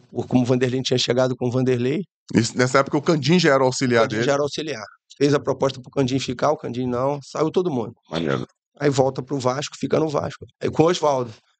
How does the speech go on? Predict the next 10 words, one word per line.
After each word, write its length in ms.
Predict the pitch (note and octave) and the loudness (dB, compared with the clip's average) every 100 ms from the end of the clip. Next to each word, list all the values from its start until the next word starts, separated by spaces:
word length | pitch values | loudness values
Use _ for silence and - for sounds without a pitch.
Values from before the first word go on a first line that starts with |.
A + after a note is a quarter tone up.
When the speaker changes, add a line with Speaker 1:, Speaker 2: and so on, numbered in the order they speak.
| _ _ | _ _
Speaker 1:
Aí 100 | B2+ | 2
o 40 | |
Oswaldo 340 | E3 C#3 E3+ F3 | 2 4 2 2
vai 160 | F#3 | 0
até 420 | F#3 F3+ F3+ F#3+ A3 - _ _ _ _ - | 0 -2 0 0 -2 -6 _ _ _ _ 0
a 260 | C#3 D3+ | 2 2
final, 640 | D3+ - F#3 D#3+ E3 F#3 - _ | -2 -2 0 2 0 0 -4 _
a 100 | D#3 | -8
semifinal, 880 | C3 - A3 F3 F3+ E3 D3+ D3 C#3 | -4 0 2 2 2 0 0 0 0
Speaker 2:
Semifi-, 160 | - | -4